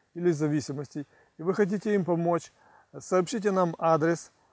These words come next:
и мы вышлем вам такие кусочки ткани совершенно бесплатно. Также мы высылаем вместе с этим наши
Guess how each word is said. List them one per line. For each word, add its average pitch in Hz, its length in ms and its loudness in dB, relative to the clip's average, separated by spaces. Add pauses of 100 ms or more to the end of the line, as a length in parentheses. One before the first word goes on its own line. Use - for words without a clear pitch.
(560)
и 156 400 4
мы 160 340 4
вышлем 175 400 4
вам 151 220 2
такие 151 320 0
кусочки 156 440 -4
ткани 190 480 -4 (440)
совершенно 165 560 0
бесплатно. 139 560 -2
Также 180 300 0
мы 160 120 2
высылаем 165 500 0
вместе 147 280 -8
с - 100 -10
этим 151 280 -6
наши 151 300 -8